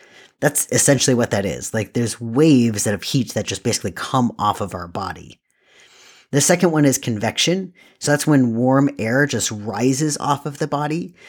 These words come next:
So you could be, like, sitting down sweating, like, you just worked out, an intense workout, you're laying down, and your body's just going to, like, the warm air is just gonna kinda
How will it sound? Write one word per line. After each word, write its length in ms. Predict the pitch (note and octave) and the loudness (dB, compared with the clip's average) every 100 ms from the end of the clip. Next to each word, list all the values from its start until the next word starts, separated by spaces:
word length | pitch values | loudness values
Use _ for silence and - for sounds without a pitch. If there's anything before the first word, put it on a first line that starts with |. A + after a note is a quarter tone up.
| - | -8
So 140 | - | 0
you 160 | D3+ E3+ | 2 2
could 180 | E3+ C#3+ | 0 4
be, 180 | C#3+ | 4
like, 280 | C3 A2+ - _ | 4 2 -4 _
sitting 380 | - D#3 C#3+ C3+ | -2 2 2 2
down 300 | C3+ B2 A2+ | 2 2 0
sweating, 540 | - C#3 B2 G#2 B2 - _ _ _ - | -2 0 2 2 -2 -6 _ _ _ -8
like, 260 | G2+ - | -8 -6
you 180 | - A2+ | -6 -4
just 240 | G#2 C#3+ C#3 | -2 0 0
worked 240 | C3 - | 0 2
out, 360 | C3 A#2+ - - | 4 2 -2 -6
an 60 | |
intense 380 | G2 - C#3 - | -6 -4 -4 -2
workout, 460 | B2 A#2 A#2+ A2+ A2+ | -2 0 0 0 -2
you're 80 | |
laying 280 | A2+ C#3 C3 | 0 2 2
down, 460 | B2+ B2 B2 B2 A#2+ - - - | 2 4 2 0 -4 -12 -16 -4
and 360 | A#2 A2+ A2 | 0 0 0
your 100 | A2+ | -2
body's 400 | A2 C#3 C#3+ B2+ | -2 2 4 2
just 200 | - A2+ | 2 -2
going 300 | A#2+ A2+ A2 | 0 0 0
to, 340 | A2 A2+ G#2 F2 | -2 -2 -2 -4
like, 160 | F#2 - | -6 -4
the 220 | F#2+ F#2+ | -4 -4
warm 420 | G2 A2 B2 A#2+ | -6 -2 0 0
air 240 | G#2+ A2+ | 0 0
is 100 | A#2+ | 0
just 160 | - G2 | 0 -2
gonna 200 | A2 F#2+ | -2 -4
kinda 460 | - A2 F#2+ F2+ | -2 -2 -2 -4